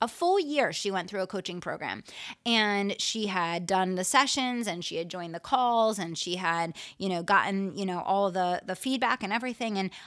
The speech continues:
a year later, she came to me and she said, "You know, I just, I don't know if it's time to quit. I don't know what's, what's wrong here. I've been in this program for a year. I have no clients. I have no revenue coming in. I only have expenses going out.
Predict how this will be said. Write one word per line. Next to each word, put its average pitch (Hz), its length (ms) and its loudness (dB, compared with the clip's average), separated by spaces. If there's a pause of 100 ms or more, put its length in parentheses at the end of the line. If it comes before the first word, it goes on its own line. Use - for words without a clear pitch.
(120)
a 226 60 4
year 302 420 4
later, 269 340 2
she 190 140 0
came 220 260 -6
to 202 120 -6
me 175 100 -6
and 175 100 -6
she 190 140 -2
said, 175 420 0
"You 214 120 -6
know, 202 480 -2
I 185 160 2
just, 190 680 0
I 202 120 4
don't 202 180 0
know 196 100 -2
if 185 80 -6
it's 175 160 -6
time 180 220 -4
to 170 80 -4
quit. 294 420 4
I 185 100 0
don't 180 140 0
know 175 140 0
what's, 165 240 -2
what's 185 340 -4
wrong 240 300 4
here. 233 320 0 (320)
I've 190 160 4
been 185 160 0
in 185 80 -2
this 190 180 -2
program 180 380 -2
for 165 160 0
a 170 60 2
year. 220 460 2
I 190 100 4
have 180 200 -2
no 190 380 4
clients. 185 640 -2 (260)
I 196 80 4
have 190 140 2
no 196 320 2
revenue 208 400 2
coming 185 320 -4
in. 170 280 -4
I 160 200 -6
only 196 240 -4
have 226 180 -2
expenses 165 540 -6
going 165 340 -2
out. 151 300 -6